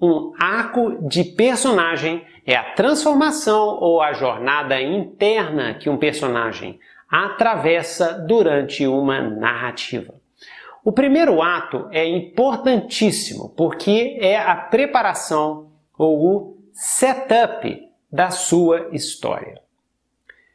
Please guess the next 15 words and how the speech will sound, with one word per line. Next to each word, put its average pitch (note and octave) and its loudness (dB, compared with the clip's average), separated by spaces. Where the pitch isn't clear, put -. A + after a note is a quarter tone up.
É G3 2
no A#3 2
primeiro A#3 2
ato F3+ -2
que F3 -4
se G3+ 0
estabelecem F3 0
as A#2 -4
bases F#3 0
dos G3+ 0
arcos F3 -2
dos G3 0
personagens E3+ 0
da F3+ 2
sua F#3+ 2